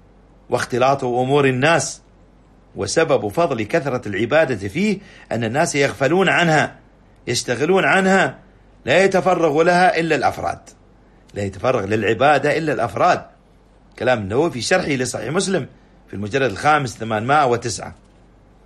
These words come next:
وأخيرًا، من سبل النجاة من الفتن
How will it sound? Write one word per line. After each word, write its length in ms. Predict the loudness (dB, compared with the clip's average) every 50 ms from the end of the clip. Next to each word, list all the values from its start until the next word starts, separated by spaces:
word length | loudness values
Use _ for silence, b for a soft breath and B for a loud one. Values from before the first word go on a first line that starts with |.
| -20 _ _ -20 -20 -20 -20 -20 _ _ _ _ _ _ _ _ -20 -20 -20 -10 -4
وأخيرًا، 720 | 0 2 2 2 4 4 4 4 4 6 4 4 2 0 -6 -10 -12 -20 -20 -20 _ _ _ _ _ _ _ _ _ _ _ _ _ _ _ _ _ _ _ _ _ _ _ _ _ _ _ _ _ _ _ _ -20 -20 _ _ _ _ _ _ _ _ _ _ _ -20 _ -20 -20 -20 _ _ -20 _ _ _ _ _ _ _ _ _ _ _ -8 -2
من 180 | -2 -2 -2
سبل 380 | -2 -2 0 0 0 0 -2 -4
النجاة 500 | -4 -6 -8 -4 0 2 2 2 2 0 -6 -18 -20 -20 -20 -20 _ _ -10
من 120 | -6 -4 -4
الفتن 440 | -4 -4 -6 -6 -2 -2 -2 -2